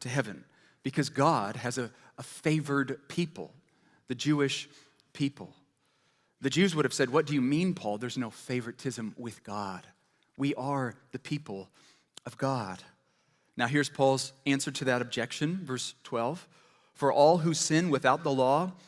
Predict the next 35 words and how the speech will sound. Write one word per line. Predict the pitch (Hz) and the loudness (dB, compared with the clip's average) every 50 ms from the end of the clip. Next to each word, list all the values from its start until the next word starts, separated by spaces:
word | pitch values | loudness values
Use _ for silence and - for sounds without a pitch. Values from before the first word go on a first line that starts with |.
| _ _ _ - | _ _ _ 4
will | 139 147 147 | 8 8 10
also | 143 151 156 156 - 156 | 10 8 6 4 2 0
perish | 151 - - - 170 175 151 110 107 113 - - - _ _ _ | 0 -2 0 2 4 4 4 2 -2 -4 -8 -12 -12 _ _ _
without | - 131 - 131 117 113 - | -6 -4 0 0 -2 -2 -2
the | 127 120 | -2 0
law, | 123 139 135 120 98 78 - - - _ _ _ _ _ _ _ _ - | 4 4 4 4 2 -2 -6 -14 -20 _ _ _ _ _ _ _ _ -2
and | 127 131 | 2 4
all | 123 123 131 | 4 4 4
who | 131 147 135 | 4 2 2
sin | - - - 151 147 165 185 - | 2 2 2 4 4 4 4 2
under | - 151 156 156 | 0 0 2 2
the | 147 147 | 2 2
law | 139 131 135 143 165 | 4 6 8 8 8
will | 165 147 143 | 6 6 4
be | 139 147 139 | 4 4 2
judged | 127 - 147 151 139 110 101 - - - - - - - - - - | 0 2 0 0 0 0 -2 -4 -6 -8 -10 -14 -20 -20 -20 -16 -6
by | 123 123 123 123 | -2 0 2 4
the | 123 135 | 4 4
law." | 135 151 156 123 95 76 64 - _ _ _ _ | 6 6 6 4 2 0 -4 -8 _ _ _ _
There | - 123 | 0 0
are | 120 | 2
two | - - 185 175 | 2 4 4 6
observations | 135 135 143 - 151 135 131 135 139 - 151 147 120 | 6 4 4 0 0 2 2 2 2 2 0 -2 0
we | 123 135 | 0 0
need | 131 127 123 - | 0 0 0 -2
to | - 131 | -2 0
notice. | 135 135 135 113 95 90 - - - - - - - - _ _ _ _ | 0 0 0 0 -2 -6 -6 -8 -8 -12 -18 -20 -20 -20 _ _ _ _
First, | - - 120 131 170 - - - - _ _ _ _ _ _ _ _ _ _ _ _ _ _ _ _ _ | -4 0 0 0 0 -2 -4 -8 -12 _ _ _ _ _ _ _ _ _ _ _ _ _ _ _ _ _
your | - 127 143 147 165 196 | -8 -2 0 2 4 6
level | 202 185 180 175 190 196 - | 6 6 6 8 6 4 4
of | 139 123 131 | 2 2 2
knowledge | 135 139 143 120 104 - 107 113 - - - - - - - - _ | 2 4 4 2 2 -2 -6 -8 -10 -12 -14 -16 -20 -20 -20 -6 _
becomes | - 143 - - 147 143 139 - - | -2 -2 0 2 0 0 0 -2 -4
the | 139 127 | -2 -2
standard | - - - - - 151 151 151 135 113 95 95 98 101 - - | -2 -2 -2 -2 0 2 2 2 2 0 -2 -6 -8 -10 -12 -16